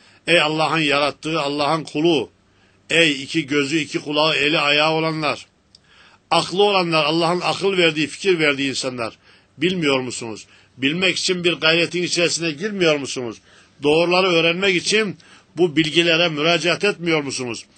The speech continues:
اَنَّ اللّٰهَ لَهُ مُلْكُ السَّمَاوَاتِ وَالْاَرْضِ. Göklerde ve yerde ne kadar mülk varsa,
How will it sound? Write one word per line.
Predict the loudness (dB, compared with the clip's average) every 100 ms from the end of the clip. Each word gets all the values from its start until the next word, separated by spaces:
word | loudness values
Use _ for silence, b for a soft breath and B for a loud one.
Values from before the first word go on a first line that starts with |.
| B B B -2
اَنَّ | 0 0
اللّٰهَ | 0 2 4 4 2 2
لَهُ | 2 4 4 2
مُلْكُ | -2 -4
السَّمَاوَاتِ | -6 -4 -2 0 2 0 0
وَالْاَرْضِ. | -2 -4 -4 -6 -8 _ b b b b _
Göklerde | 0 0 0 0 2 0
ve | 2
yerde | 2 2 2 0 0
ne | 0
kadar | 0 0 0 0
mülk | -2 -4 0
varsa, | 0 2 0 -4